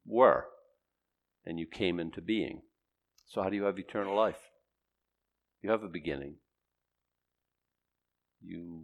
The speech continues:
won't have an end. There's no expi-, expiration date on you. So how do you have eternal life? You have the life of Christ. In him was life,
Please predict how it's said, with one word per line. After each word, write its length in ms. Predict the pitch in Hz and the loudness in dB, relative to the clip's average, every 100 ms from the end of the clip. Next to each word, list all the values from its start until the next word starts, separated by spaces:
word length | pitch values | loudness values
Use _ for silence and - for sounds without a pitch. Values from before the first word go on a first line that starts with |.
| 82 | -4
won't 240 | 101 107 | 0 4
have 160 | 101 90 | 6 4
an 100 | 82 | 4
end. 420 | 104 143 90 139 - - | 4 4 0 -4 -12 -10
There's 140 | 90 | 0
no 180 | 107 90 | 2 2
expi-, 440 | - - 101 - | 0 4 6 6
expiration 680 | 107 - - 85 120 - 120 | 2 0 -2 2 2 2 -2
date 240 | 87 71 | 0 0
on 200 | 71 71 | -4 -6
you. 180 | 71 - - _ _ _ _ _ _ _ _ _ _ _ _ _ _ _ _ _ _ _ _ - | -8 -10 -14 _ _ _ _ _ _ _ _ _ _ _ _ _ _ _ _ _ _ _ _ -4
So 60 | |
how 100 | 113 | -2
do 60 | 123 | 0
you 100 | 117 | 0
have 140 | 113 | -2
eternal 360 | 107 117 113 120 | -2 -4 -2 0
life? 240 | 120 78 - - | -2 -2 -10 -10
You 80 | 101 | -8
have 100 | 98 | -6
the 80 | 98 | -2
life 320 | 95 95 - | -2 -2 -8
of 160 | 82 | -18
Christ. 580 | - 104 92 87 82 - - - _ _ _ _ _ _ _ _ _ _ _ _ _ _ _ _ _ | -4 0 2 0 -8 -18 -20 -20 _ _ _ _ _ _ _ _ _ _ _ _ _ _ _ _ _
In 140 | 95 | -4
him 200 | 95 113 | 2 4
was 260 | 107 95 - | 4 2 0
life, 640 | 92 101 107 92 - - | 0 8 8 8 2 -10